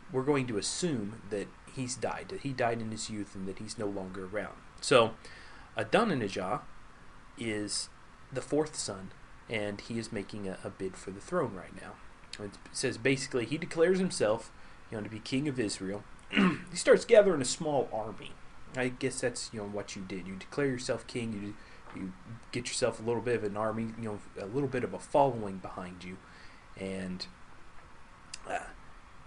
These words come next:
then you just go from there. Now, this didn't work out too well.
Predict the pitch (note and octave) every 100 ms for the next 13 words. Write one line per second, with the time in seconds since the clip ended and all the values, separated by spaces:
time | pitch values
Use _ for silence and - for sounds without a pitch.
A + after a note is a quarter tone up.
0 | - - - - B2+ A2+ G#2 F#2+ - G#2
1 | - F#2+ G2 G#2 - - - - - -
2 | - - - - - - - - - -
3 | - - - - - - - - - -
4 | - - - - - - - - - -
5 | - - - - - - - - - F#3+
6 | G#3+ C4 C4+ A#3 G#3 F#3 D#3 B2+ - G2+
7 | F#2+ F#2 C3